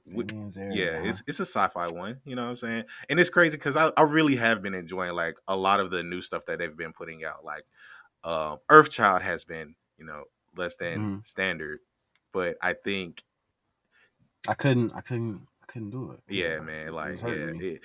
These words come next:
Speaker 1: it hurts. It hurts 'cause the first chapter is just that good where it sets up the story so well, but everything after is just, like, at a, at a snail's pace, man. And
Speaker 2: Yeah.
Speaker 1: I think that's the biggest problem for that. So I don't know how long that will last, but,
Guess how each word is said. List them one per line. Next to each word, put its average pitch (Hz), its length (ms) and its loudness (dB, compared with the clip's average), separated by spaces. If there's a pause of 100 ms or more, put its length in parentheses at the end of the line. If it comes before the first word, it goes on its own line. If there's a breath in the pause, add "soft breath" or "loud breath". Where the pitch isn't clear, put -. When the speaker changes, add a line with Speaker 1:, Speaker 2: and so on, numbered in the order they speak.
(140 loud breath)
Speaker 1:
it 107 140 0
hurts. 117 320 2
It 117 120 4
hurts 120 360 4
'cause 113 380 2
the 120 140 2
first 143 300 10
chapter 147 320 6
is 101 200 -2
just 113 320 2
that 107 240 4
good 117 240 0
where 98 320 0 (320 soft breath)
it 107 100 -4
sets 135 240 6
up 113 100 2
the 104 60 -8
story 127 320 4
so 117 180 0
well, 113 220 6
but - 160 0
everything 110 480 0
after 98 240 2
is 87 120 -6
just, 92 200 -12
like, 82 280 -4 (520)
at 87 120 -6
a, 82 180 -6
at 90 100 -2
a 82 60 -8
snail's 87 440 -6
pace, 85 340 -10
man. 78 260 -14 (100)
And 78 300 -8 (120)
Speaker 2:
Yeah. 98 500 -6 (240)
Speaker 1:
I 95 100 -4
think 110 180 2
that's 92 140 0
the 87 100 -6
biggest 85 260 -4
problem 82 260 -4
for - 120 -14
that. 80 180 -6
So - 80 -4
I 95 80 2
don't 98 120 0
know 90 80 -2
how 90 160 -2
long 82 300 -4
that 85 140 -2
will 82 120 -8
last, 78 380 -6
but, 80 240 -6